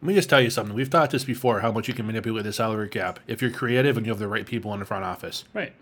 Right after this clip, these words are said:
Speaker 1: The Jets have, at this moment, twenty-one million dollars in cap room. They don't have any big contracts on the horizon. And even if they were to throw the book at Sam Darnold in the offseason, well, it wouldn't be this offseason. He's only going into year three. But even a couple years down the road,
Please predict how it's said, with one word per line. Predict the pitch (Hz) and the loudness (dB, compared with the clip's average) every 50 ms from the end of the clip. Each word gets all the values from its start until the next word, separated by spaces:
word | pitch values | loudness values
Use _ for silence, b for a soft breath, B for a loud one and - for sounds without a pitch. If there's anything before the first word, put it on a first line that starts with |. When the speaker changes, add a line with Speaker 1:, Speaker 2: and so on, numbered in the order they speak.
| b b b b | b b b b
Speaker 1:
The | - 113 | -4 -2
Jets | 110 - 135 151 160 139 | 0 2 2 2 2 2
have, | - 151 123 101 98 98 - - | 2 2 2 2 0 -4 -6 -4
at | 113 113 120 - | -2 -2 -2 -2
this | - 127 127 | -2 -4 -2
moment, | 127 117 117 113 104 104 - - | -2 -2 -2 -2 -4 -6 -8 -10
twenty-one | - - 127 117 123 127 123 127 123 120 117 | -14 -10 -6 -2 0 0 2 2 0 0 0
million | 117 117 113 113 113 107 | 0 0 0 -2 -2 -2
dollars | 107 104 107 104 104 101 - | 0 0 0 0 0 -2 -4
in | 107 98 98 | -8 -10 -6
cap | - 104 104 98 - - | -4 -4 -4 -4 -6 -8
room. | 90 87 82 82 82 _ _ _ _ _ _ _ _ _ _ _ _ _ _ _ _ _ _ _ _ _ _ - | -10 -10 -12 -14 -18 _ _ _ _ _ _ _ _ _ _ _ _ _ _ _ _ _ _ _ _ _ _ -2
They | - 117 | 0 2
don't | 123 131 123 | 2 4 4
have | 135 120 110 | 4 2 2
any | 101 101 110 117 120 123 131 135 151 160 165 | 0 -2 -4 -2 0 0 2 2 4 2 2
big | 135 131 151 147 135 131 | 2 2 0 0 0 0
contracts | 135 135 131 127 120 - 135 120 117 113 - | 0 0 2 0 2 2 2 2 2 2 -2
on | 120 120 | -2 -2
the | 120 | 0
horizon. | 113 120 113 107 104 104 98 104 | 0 2 2 2 0 0 -4 -6
And | 104 113 | -8 -4
even | 117 151 165 165 170 - 139 | 0 2 4 4 4 2 2
if | 143 135 | -2 0
they | - 143 | 2 2
were | 120 127 127 | 2 4 4
to | 123 117 | 2 2
throw | - 135 127 123 | 2 2 4 4
the | 131 127 | 4 2
book | 131 - 131 123 - | 0 0 -2 0 0
at | 123 113 | -2 -4
Sam | - - - 131 120 117 | -4 -2 0 0 0 0
Darnold | 110 117 110 110 104 101 95 92 92 | 0 -2 -2 -2 -4 -4 -6 -8 -8
in | 98 104 | -8 -8
the | 104 | -6
offseason, | 104 101 101 101 - - 107 101 95 90 90 87 87 - B B B B | -6 -4 -6 -6 -6 -6 -6 -6 -6 -8 -10 -14 -16 -18 B B B B
well, | B 101 | B -4
it | |
wouldn't | 107 117 110 101 | -4 -4 -4 -4
be | 110 | -6
this | 104 104 101 - | -6 -6 -6 -6
offseason. | 101 95 - - 101 95 90 | -6 -6 -6 -8 -12 -10 -10
He's | 104 101 | -10 -10
only | 104 104 101 95 | -8 -8 -8 -8
going | 101 101 101 98 | -6 -6 -6 -6
into | 101 95 98 | -6 -8 -8
year | 95 95 95 92 | -8 -8 -8 -8
three. | 92 - 98 92 85 - B B B B B B B B B B B | -8 -8 -8 -8 -10 -12 B B B B B B B B B B B
But | - 127 | 2 4
even | 135 135 135 135 | 4 4 4 4
a | |
couple | 127 139 127 131 131 117 | 4 2 2 2 2 0
years | 117 117 117 110 | 2 0 0 0
down | - 117 117 110 | 0 0 0 -2
the | 107 101 | -2 -4
road, | 107 107 98 90 85 | -4 -4 -4 -6 -8